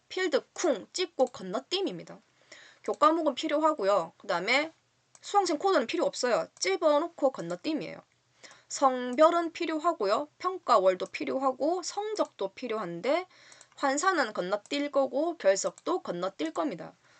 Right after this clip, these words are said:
내가 필요한 건 일 번이라고 보일 거예요. 하나, 둘, 셋, 넷. 저렇게 네 개만 들고 와서 문제 푸나 봐요. 다음. 아, 다 했어요. 마침. 자, 마침까지 하고 주의할 게 뭐냐면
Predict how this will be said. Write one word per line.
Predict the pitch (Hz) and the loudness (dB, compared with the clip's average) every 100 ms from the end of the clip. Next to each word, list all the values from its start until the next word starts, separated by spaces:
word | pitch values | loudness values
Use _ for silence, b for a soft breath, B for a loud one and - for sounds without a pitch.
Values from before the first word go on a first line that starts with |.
| b | b
내가 | - 277 269 | 0 0 0
필요한 | 330 320 190 | 0 0 2
건 | 175 208 | 2 2
일 | - 330 | 2 0
번이라고 | 339 403 247 180 | 2 2 2 2
보일 | 175 180 175 | -2 -6 -4
거예요. | 170 170 233 294 b b b | -2 0 0 -2 b b b
하나, | 190 247 339 _ _ _ _ _ _ _ | -2 -2 -2 _ _ _ _ _ _ _
둘, | 190 208 311 359 _ _ _ | -4 -2 -4 -8 _ _ _
셋, | - 214 254 - _ _ _ _ _ - | -6 -2 -2 -4 _ _ _ _ _ -6
넷. | 175 - _ _ _ _ _ _ b b b _ _ _ | -6 -6 _ _ _ _ _ _ b b b _ _ _
저렇게 | - 220 - - 294 | -6 -6 -4 -2 0
네 | 180 | 2
개만 | 180 285 302 | 2 2 2
들고 | 262 214 | 0 2
와서 | 202 202 339 | 2 2 -2
문제 | 277 285 | -4 -6
푸나 | 302 349 339 | -6 -2 2
봐요. | 262 294 320 _ _ _ _ _ _ _ _ _ - | 4 2 0 _ _ _ _ _ _ _ _ _ -6
다음. | - 233 180 _ _ _ _ | 2 2 0 _ _ _ _
아, | 202 185 | -2 0
다 | 190 | 0
했어요. | 233 180 | 0 2
마침. | 196 - - - _ _ _ | 0 0 -4 -8 _ _ _
자, | - 185 185 240 254 B B | -6 -2 0 0 -4 B B
마침까지 | 226 302 - 285 254 214 196 | 2 4 2 2 2 2 2
하고 | 208 220 196 | -4 -2 -4
주의할 | 190 202 220 233 | -6 -4 -2 -2
게 | 220 | -2
뭐냐면 | 175 165 220 208 185 175 | -6 -4 -4 -2 -2 -2